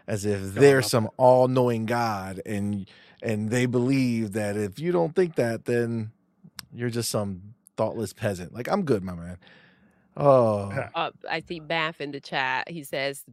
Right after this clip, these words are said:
Speaker 3: "Brap makes things personal." It, that's where he went with us, and C Money let him have it.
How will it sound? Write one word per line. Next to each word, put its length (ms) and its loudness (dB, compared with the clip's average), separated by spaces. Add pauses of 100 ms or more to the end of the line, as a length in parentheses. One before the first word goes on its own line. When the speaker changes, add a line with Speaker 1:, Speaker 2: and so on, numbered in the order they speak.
Speaker 3:
"Brap 300 0
makes 320 -6
things 260 -12
personal." 640 -8
It, 160 -12
that's 240 -2
where 100 -8
he 120 -14
went 260 -4
with 200 -6
us, 240 -4
and 120 -10
C 160 -10
Money 300 -8
let 220 -4
him 100 -8
have 260 -10
it. 100 -16